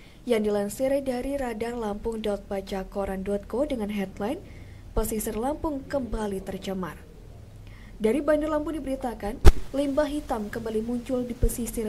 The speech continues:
Provinsi Lampung. Limbah diduga tumpahan minyak mentah, sementara ini baru ditemukan pada empat lokasi, yaitu Pantai Kendirian, Sleman, Waitingkal, dan Penipahan,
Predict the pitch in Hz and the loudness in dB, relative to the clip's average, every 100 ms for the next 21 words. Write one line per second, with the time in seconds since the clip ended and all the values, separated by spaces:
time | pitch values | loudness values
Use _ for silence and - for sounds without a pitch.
0 | 208 247 226 233 208 - 190 196 220 240 | -4 -6 -4 -2 -4 -2 -2 -2 -2 -2
1 | 208 - - - - - - - - 208 | -2 -4 -14 -14 -14 -16 -16 -12 -4 -2
2 | 196 185 190 214 202 233 359 247 220 220 | 0 0 2 2 2 0 -2 -4 -6 -4
3 | 208 240 247 240 - 254 294 247 - - | -4 -4 -4 -4 -4 -4 -4 -6 -8 -12
4 | - - - - 214 196 190 208 311 311 | -16 -16 -10 -6 -4 -2 -2 -2 -4 -2
5 | 277 277 269 262 247 240 233 214 - 220 | 0 0 -2 -4 -4 -4 -6 -6 -6 -4
6 | 214 196 - 214 - 190 196 185 190 190 | -4 -4 -6 -6 -6 -6 -6 -6 -2 -2
7 | 196 190 - - - - - - - 214 | -4 -6 -10 -16 -20 -20 -20 -20 -2 2
8 | 214 302 - 294 294 320 311 269 254 240 | 4 4 6 4 2 -2 -2 -2 -2 0
9 | 202 220 349 - - - - 233 208 208 | 0 -2 -8 -16 -20 -14 -8 -2 -2 0
10 | 208 349 392 - - 226 202 196 302 277 | -4 -6 -12 -18 -6 0 2 2 -4 -4
11 | 208 - - - 233 208 - 196 185 214 | -6 -8 -10 -6 -4 -4 -2 0 2 2
12 | 214 175 | 0 -6